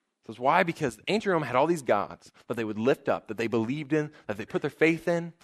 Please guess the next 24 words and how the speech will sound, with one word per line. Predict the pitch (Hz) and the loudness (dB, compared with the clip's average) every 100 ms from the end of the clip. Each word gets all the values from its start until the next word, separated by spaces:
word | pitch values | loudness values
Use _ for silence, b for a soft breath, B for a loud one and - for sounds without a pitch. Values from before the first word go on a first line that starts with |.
| B | B
that | - - | 2 2
explained | - - 147 113 110 | 2 -6 -4 -4 0
everything | 131 170 - 180 165 170 | 2 2 0 -2 -4 -4
in | 151 | -2
their | 160 | 4
lives." | 143 98 85 - - _ _ _ _ _ - | 6 6 4 -4 -20 _ _ _ _ _ -10
He | - | -6
says, | 143 | 0
"You | |
know | 165 | 2
what | 165 | 4
we | |
have | 165 143 | 4 6
now? | 139 165 196 - _ _ _ _ _ _ _ _ | 6 6 2 -6 _ _ _ _ _ _ _ _
Science." | - - 107 101 - - - _ _ _ _ _ _ _ _ _ _ _ _ _ _ _ _ _ | -10 -6 -6 -10 -20 -20 -20 _ _ _ _ _ _ _ _ _ _ _ _ _ _ _ _ _
He | - | -8
says, | |
"We | 139 | -6
have | 127 | -6
science | - 151 180 - - - _ _ b | -6 -6 -8 -16 -20 -20 _ _ b
that | 135 | -6
we've | 113 117 | -6 0
lifted | 180 196 165 | 0 0 2
up. | 160 156 | 2 2